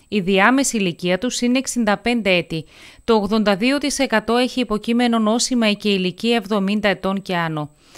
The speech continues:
Μεταξύ των ασθενών που νοσηλεύονται διασωληνωμένοι, τριακόσιοι τριάντα οκτώ είναι ανεμβολίαστοι ή μερικώς εμβολιασμένοι και σαράντα είναι πλήρως εμβολιασμένοι.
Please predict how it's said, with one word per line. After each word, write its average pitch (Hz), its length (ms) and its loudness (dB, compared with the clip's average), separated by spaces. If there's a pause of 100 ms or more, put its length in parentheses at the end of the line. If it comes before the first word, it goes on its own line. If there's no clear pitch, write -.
(180)
Μεταξύ 208 460 0
των 277 180 0
ασθενών 240 500 2
που 262 140 0
νοσηλεύονται 208 720 0
διασωληνωμένοι, 170 1000 0 (340)
τριακόσιοι 269 720 2
τριάντα 240 540 2
οκτώ 196 400 -2
είναι 220 240 0
ανεμβολίαστοι 175 960 0
ή 240 100 0
μερικώς 254 580 2
εμβολιασμένοι 165 840 -2 (280)
και 269 140 2
σαράντα 240 640 2
είναι 254 240 2
πλήρως 247 420 -2
εμβολιασμένοι. 170 840 -2